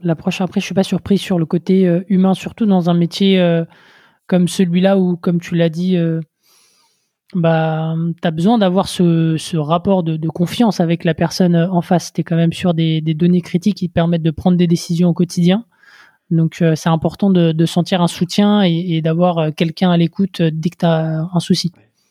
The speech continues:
Speaker 1: Euh, ok. Et puis, euh, allez, peut-être juste une dernière question sur la partie freemium. Euh, qu'est-ce qui a, euh,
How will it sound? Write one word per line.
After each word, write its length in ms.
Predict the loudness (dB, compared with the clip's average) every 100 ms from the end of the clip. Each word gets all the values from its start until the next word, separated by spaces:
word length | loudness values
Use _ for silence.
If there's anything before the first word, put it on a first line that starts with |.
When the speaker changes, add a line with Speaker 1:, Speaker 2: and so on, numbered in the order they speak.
| _ _ _ _ -8 -8 _ _ -20 -20 -20 _
Speaker 1:
Euh, 540 | 2 2 2 0 -2 -6 -4
ok. 220 | -2 0
Et 280 | 0 0 -2
puis, 300 | 2 2 2
euh, 380 | 2 2 0 -2 -6 -16 _ -20 _
allez, 220 | -2 -2
peut-être 260 | -2 -4 -4
juste 200 | -6 -2
une 80 | 2
dernière 300 | 4 2 0
question 260 | 0 0
sur 120 | -2 -2
la 80 |
partie 280 | -2 -4 -6
freemium. 440 | -6 0 2 0 -4 -12 _ _
Euh, 1080 | 2 4 4 4 2 2 2 0 0 0 -4 -8 _ _ _ _ _ _ _ _ _ _ _ _
qu'est-ce 220 | -4 -4 0
qui 180 | 0
a, 320 | 2 4 2
euh, 40 | 0